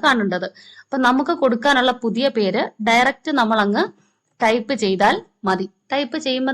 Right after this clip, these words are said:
തന്നെ ആ പുതിയ പേര് അവിടെ വരും. ഇപ്പൊ ഇനിയിപ്പം ഇത് മാറണമെങ്കിൽ just നമ്മൾ ഇതിന്റെ വെളിയിൽ എവിടെയെങ്കിലും മൗസ്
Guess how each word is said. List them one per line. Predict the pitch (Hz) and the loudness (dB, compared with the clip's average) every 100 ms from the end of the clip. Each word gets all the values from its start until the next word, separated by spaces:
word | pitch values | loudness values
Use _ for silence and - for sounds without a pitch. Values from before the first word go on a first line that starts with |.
| 262 | -2
തന്നെ | 277 262 | 0 0
ആ | 247 | 0
പുതിയ | 233 254 254 | -2 -2 0
പേര് | 220 208 | 0 2
അവിടെ | 196 220 440 - _ _ 175 | 2 2 0 -2 _ _ -4
വരും. | 180 175 175 _ _ _ _ _ _ | -4 -4 -8 _ _ _ _ _ _
ഇപ്പൊ | 339 | -4
ഇനിയിപ്പം | 320 330 339 349 - - | -2 0 0 0 -6 -10
ഇത് | 285 277 | -2 4
മാറണമെങ്കിൽ | 269 277 311 311 247 294 240 | 6 6 4 0 -2 -4 -2
just | 277 - 370 - - | -2 -2 -4 -4 -4
നമ്മൾ | 262 254 247 | -4 -2 -2
ഇതിന്റെ | 269 285 - - 226 | -2 -2 -2 -4 -2
വെളിയിൽ | 240 269 294 254 | 0 0 -2 -2
എവിടെയെങ്കിലും | 233 254 277 285 294 330 339 - _ - 226 | 0 -2 -2 -4 -4 -4 -4 -8 _ -2 0
മൗസ് | 226 226 | 2 0